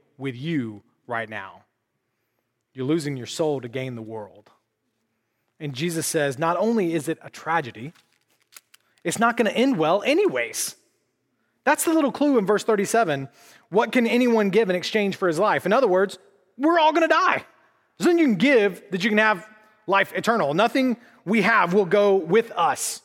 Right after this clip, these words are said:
<laughs> right? You can't take anything with you. Everyone loses their life. If everybody does lose their life, why not lose your life the only way that allows you to find true life?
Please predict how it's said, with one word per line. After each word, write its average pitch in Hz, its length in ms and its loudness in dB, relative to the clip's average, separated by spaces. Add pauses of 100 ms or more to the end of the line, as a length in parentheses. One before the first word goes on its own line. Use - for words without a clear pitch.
<laughs> - 200 -8
right? 226 360 -2 (840)
You 151 100 -12
can't 247 340 0
take 240 220 2
anything 233 360 2
with 220 160 0
you. 226 140 0
Everyone 247 680 2
loses 214 360 0
their 202 140 2
life. 180 320 2 (600)
If - 240 -8
everybody 302 600 2
does 208 300 2
lose 214 380 2
their 135 200 2
life, 120 320 -2 (320)
why 240 240 2
not 311 240 2
lose 226 300 2
your 214 160 2
life 185 420 0 (260)
the 208 200 0
only 302 380 4
way 254 280 2
that 226 160 2
allows 208 460 2
you 226 120 2
to 247 140 2
find 262 400 2
true 294 180 4
life? 302 480 2